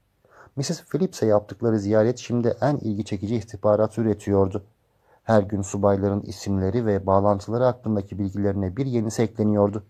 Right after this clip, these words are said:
Kaldıkları yer artık sır değildi. Sonunda subayların kendilerini de tanımaya başladılar. Mister Phillips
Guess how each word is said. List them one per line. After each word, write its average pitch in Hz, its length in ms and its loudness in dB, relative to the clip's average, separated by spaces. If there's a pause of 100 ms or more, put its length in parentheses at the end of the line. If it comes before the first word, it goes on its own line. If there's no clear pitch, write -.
(760)
Kaldıkları 156 500 2
yer 175 180 6
artık 143 400 2
sır 147 220 0
değildi. 113 420 0 (260)
Sonunda 107 400 0
subayların 107 600 2
kendilerini 113 640 -2
de 120 80 0
tanımaya 104 440 -2
başladılar. 101 580 0 (880)
Mister 98 260 -4
Phillips 113 440 -4